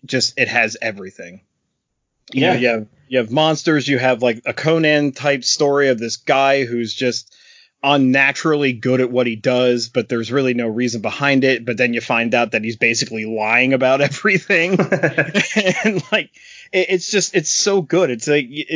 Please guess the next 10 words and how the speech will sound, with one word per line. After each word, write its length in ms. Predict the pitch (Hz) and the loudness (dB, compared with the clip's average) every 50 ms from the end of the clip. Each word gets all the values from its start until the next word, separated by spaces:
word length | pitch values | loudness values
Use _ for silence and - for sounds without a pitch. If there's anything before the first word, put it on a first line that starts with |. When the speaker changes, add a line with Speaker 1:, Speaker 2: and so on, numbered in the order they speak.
| 151 | -4
Speaker 1:
it 140 | 151 151 131 | -2 -2 0
has, 180 | 135 151 151 139 | 0 0 2 2
like, 100 | 151 127 | 2 2
a 60 | 127 | 2
lesson 380 | 123 131 147 165 170 - 175 160 | 2 2 2 2 2 0 0 0
in 100 | 151 123 | 0 0
humility 640 | 113 131 113 110 127 143 143 131 131 135 131 127 127 - - - - _ _ - | 0 0 0 2 2 2 2 2 2 2 0 0 -4 -10 -20 -20 -20 _ _ 0
along 420 | 139 123 127 127 131 135 135 131 | 2 2 4 4 2 2 2 2
with, 380 | 120 127 131 127 123 - - - _ - | 2 2 2 0 0 -4 -12 -20 _ -4
like, 400 | 131 123 120 113 101 104 - | 0 0 2 0 0 -4 -12